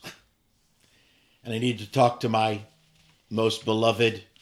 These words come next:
most trusting relationship, my wife, Sandra. And then I have to go to a place of forgiveness.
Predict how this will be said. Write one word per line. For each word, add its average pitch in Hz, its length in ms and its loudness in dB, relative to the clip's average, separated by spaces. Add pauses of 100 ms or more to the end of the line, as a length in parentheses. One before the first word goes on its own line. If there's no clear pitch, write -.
(520)
most 104 260 -4
trusting 117 400 -2
relationship, 104 600 -6
my 107 100 -8
wife, 98 220 -6
Sandra. 110 480 -6 (2000)
And 117 160 -6
then 127 140 2
I 156 80 6
have 147 260 2
to 131 80 -2
go 127 160 2
to 127 60 2
a 123 40 0
place 120 320 -2
of 107 80 -8
forgiveness. 90 680 -10